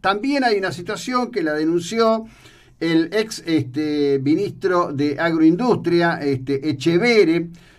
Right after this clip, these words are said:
diciendo que un grupo, este, dirigido por Grabois ocupó un campo de su propiedad. Ahí,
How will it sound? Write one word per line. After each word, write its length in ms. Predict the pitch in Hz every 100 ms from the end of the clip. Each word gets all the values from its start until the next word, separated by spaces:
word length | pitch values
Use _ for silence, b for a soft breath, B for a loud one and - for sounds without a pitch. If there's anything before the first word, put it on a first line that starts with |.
| B
diciendo 760 | 139 151 - 208 233 226 240 240
que 320 | 214 240 233
un 180 | 196 180
grupo, 680 | 233 233 - 233 240 -
este, 920 | 165 160 123 123 160 160 151 151 147
dirigido 580 | 139 175 175 247 240 202
por 180 | 233 247
Grabois 560 | 220 190 190 220 - -
ocupó 440 | 165 165 160 208
un 160 | 202 170
campo 400 | 190 202 190 156
de 140 | 170
su 180 | - 165
propiedad. 600 | - 170 170 156 120 107 123
Ahí, 420 | 190 247 247